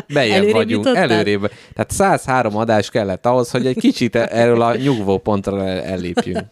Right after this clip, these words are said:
Speaker 2: <laughs> Na, akkor gyorsan csak mondom, a fact bulldozer
Speaker 1: Jó,
Speaker 2: el-,
Speaker 1: jó.
Speaker 2: elszaladít, és utána
Speaker 1: Jó.
Speaker 2: érdemi részre
Speaker 1: Robog a
Speaker 2: térhetünk.
Speaker 1: bulldozer.
Speaker 2: A föld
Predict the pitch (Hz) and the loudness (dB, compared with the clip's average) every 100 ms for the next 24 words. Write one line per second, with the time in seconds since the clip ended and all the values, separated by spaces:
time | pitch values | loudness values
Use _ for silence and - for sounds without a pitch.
0 | 302 294 208 196 180 185 185 185 233 - | -8 -10 -8 -6 -6 -6 -2 2 2 0
1 | 180 180 170 190 190 175 160 - 180 165 | -4 -4 0 2 2 -2 -4 -4 -2 -2
2 | 196 175 170 160 156 135 160 185 143 175 | -2 -2 -2 -2 0 -2 -2 -2 0 0
3 | 185 208 110 87 175 208 226 196 175 170 | 0 -4 -6 -2 0 0 0 -2 -2 -2
4 | - - 165 160 147 151 - 117 101 90 | -4 -10 -4 -4 -2 -6 -6 -2 0 0
5 | 180 175 160 160 160 - 143 127 104 98 | -2 -4 -4 -4 -2 0 0 0 0 0
6 | 98 107 95 95 95 95 95 - - - | -2 -2 0 -2 -2 -4 -6 -8 -16 -20
7 | _ _ _ _ - - 311 311 190 175 | _ _ _ _ -14 -6 0 2 2 -2